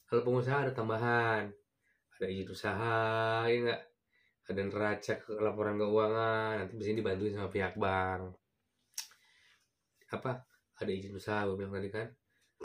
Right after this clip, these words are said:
N P W P pasti wajib, ya nggak? Suami istri nggak? Suami istri udah nikah. Kenapa? Biar membantu juga repayment kalian, kemampuan bayar kalian terhadap K P R.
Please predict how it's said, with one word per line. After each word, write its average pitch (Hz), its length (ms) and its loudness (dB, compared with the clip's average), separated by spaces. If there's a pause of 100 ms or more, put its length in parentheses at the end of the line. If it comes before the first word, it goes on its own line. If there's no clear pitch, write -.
(1200)
N 107 80 -4
P 98 40 -6
W 110 200 8
P 123 80 6
pasti 107 320 0
wajib, 95 880 -4
ya 95 240 -6
nggak? 101 120 -12 (520)
Suami 120 400 0
istri 147 240 2
nggak? 165 240 2
Suami 101 240 0
istri 127 160 -2
udah 120 240 6
nikah. 139 640 6 (320)
Kenapa? 131 400 0
Biar 131 240 6
membantu 113 560 2
juga 107 480 0 (560)
repayment 113 500 4
kalian, 107 580 0
kemampuan 107 500 -2
bayar 101 320 -2
kalian 104 300 0
terhadap 107 460 -2 (320)
K - 40 -8 (120)
P - 40 -6 (120)
R. - 360 -10